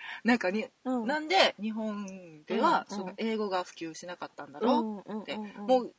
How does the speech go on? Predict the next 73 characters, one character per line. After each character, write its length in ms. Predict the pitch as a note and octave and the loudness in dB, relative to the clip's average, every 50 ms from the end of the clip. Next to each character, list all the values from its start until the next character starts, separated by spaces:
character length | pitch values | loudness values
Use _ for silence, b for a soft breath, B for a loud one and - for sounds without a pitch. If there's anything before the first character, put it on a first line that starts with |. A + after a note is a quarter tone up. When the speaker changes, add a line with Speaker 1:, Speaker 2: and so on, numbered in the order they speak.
| _ _ _ | _ _ _
Speaker 1:
英 140 | - F#4+ G4 | -2 0 0
語 120 | E4+ F4+ | 0 0
に 120 | F#4 D4+ A3+ | -2 0 0
な 140 | G#3+ A3+ B3 | 0 0 0
る 160 | C#4 C#4 - | -2 -4 -4
可 160 | - - D#4+ | -2 0 0
能 120 | F4 F#4 | 2 0
性 200 | F4 - F#4+ E4+ | 0 2 2 2
も 100 | B3 E3 | 0 0
あ 40 | D3 | -4
っ 40 | - | -2
た 120 | - A3+ A#3+ | 2 2 2
や 100 | F3 C#3+ | 2 0
ん。 140 | D#3 - - - | -4 -10 -8 -2
Speaker 2:
あ 80 | A#3+ C#4+ | -2 -2
っ 80 | E4 - | 0 2
た 100 | - G#4 | 2 2
よ。 80 | F#4 C#4 | 4 4
Speaker 1:
で、 140 | E3+ - - - _ _ - - - | 2 0 -4 -10 _ _ -12 -8 -6
占 180 | G3 F3+ F3+ E3+ | -4 -4 -4 -4
領 200 | E3 D#3+ D#3+ D#3 | -4 -4 -4 -4
さ 140 | - F3+ | -4 -4
れ 60 | D#3 - | -4 -4
た 100 | C#4 C4 | -6 -6
時 200 | G#3+ G#3+ A3 B3+ | -4 -2 0 2
に 140 | C4 A#3+ | 2 2
っ 140 | G#3 F3 - | 0 -2 -4
て 160 | _ A#3 A3 | _ -4 -2
な、 180 | A3+ A3+ A3 G#3+ - | -2 -2 -2 -4 -4
Speaker 2:
う 60 | G3 G#3 | -8 -8
ん 20 | |
う 40 | G#3+ | -8
ん 100 | G3+ E3+ - | -8 -8 -8
う 80 | F3+ | -6
ん 120 | G#3+ G#3+ G3+ | -6 -6 -6
う 20 | |
ん。 40 | F#3 | -8
Speaker 1:
敗 200 | - G3+ A#3+ A3+ | -6 -2 -2 -2
戦 200 | G#3+ - G3 F#3+ | 0 -2 -4 -6
の 80 | G3 F#3 | -6 -8
時 200 | - G#3 - F3+ | -8 -8 -8 -8
に 120 | G3+ D4 | -8 -6
っ 20 | D#4 | -4
て 80 | - | -2
な 60 | A3 G#3+ | -2 -2
っ 80 | G3+ | 0
た 0 | |
時 80 | - A3+ | 2 0
に。 0 | |
Speaker 2:
マ 80 | G#3 | 2
ッ 0 | |
カ 160 | G3+ F#3+ - F#3 | 2 0 -2 -4
ー 40 | E3 | -4
サ 40 | E3+ | -4
ー 40 | - | -6
来 100 | - - | -8 -10
た 100 | - F#3 | -10 -10
時 220 | - D#3 - - | -10 -12 -14 -8
な。 160 | E3 A3 D#4+ - | -4 -2 -2 -2
Speaker 1:
う 60 | F#3 | -4
ん。 400 | F3+ F3 E3 G3+ G3+ F#3+ F3 E3+ - _ _ - | -6 -8 -8 -10 -10 -12 -12 -14 -16 _ _ -8
Speaker 2:
う 60 | C4+ A3+ | -6 -4
ん。 40 | |
Speaker 1:
日 80 | B3 D#4+ | -4 -4
本、 100 | F4 G4+ G#4 G4+ F4+ - _ _ _ - | -6 -6 -8 -8 -10 -12 _ _ _ -8
林 400 | C4 A#3+ C#4+ D4+ D4 - - D4+ | -2 0 0 0 0 0 -2 -4
先 100 | D4 C#4 | -2 -2
生 120 | - C#4 | -2 -2
曰 360 | A#3 A3+ C4+ D4+ D4 A3 - - | 0 2 4 6 6 4 4 2
く、 160 | - - D#4+ | 0 2 4
Speaker 2:
曰 220 | - - G#3 F3 | 6 4 4 2
く。 340 | D#3+ C#4+ D4 C4 G3 - - - | 0 0 2 2 2 2 0 -2
Speaker 1:
あ、 160 | - F3+ - | -2 -2 -2